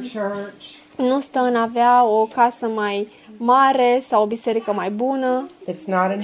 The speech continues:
Speaker 1: having a different set of circumstances.
Speaker 2: Nu stă în avea un alt set de circumstanțe.
Speaker 1: The secret to contentment is Christ in me.
Speaker 2: Secretul mulțumirii este Hristos în mine.
Speaker 1: So it depends on our focus.
Speaker 2: Așa că depinde de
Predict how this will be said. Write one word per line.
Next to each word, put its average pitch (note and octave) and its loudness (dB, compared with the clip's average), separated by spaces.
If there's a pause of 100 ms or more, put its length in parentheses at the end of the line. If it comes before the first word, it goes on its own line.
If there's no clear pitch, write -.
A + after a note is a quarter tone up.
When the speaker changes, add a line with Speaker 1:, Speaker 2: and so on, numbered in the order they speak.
Speaker 1:
having G3+ -2
a G3 -4
different G3 -8
set F#3 -2
of F#3 -8
circumstances. E3 -8
Speaker 2:
Nu C4 -2
stă C4 -2
în B3 4
avea A#3 4
un A3 -2
alt A#3 0
set - -2
de G#3 -4
circumstanțe. G#3+ -8 (320)
Speaker 1:
The F3+ -6
secret G#3+ 0
to A3+ -8
contentment G#3 -4
is D#3+ -12
Christ D#3+ -6
in D3+ -8 (120)
me. C3+ -8 (680)
Speaker 2:
Secretul C4 0
mulțumirii A#3+ -2
este A#3 -4
Hristos A3+ -4
în G#3+ -2
mine. G3 -4 (600)
Speaker 1:
So G#3+ -2
it G#3 4
depends G3 -4
on G3 -4
our F#3+ -6
focus. D#3 -6 (160)
Speaker 2:
Așa B3 0
că A#3+ 2
depinde A#3 -2
de A3+ -2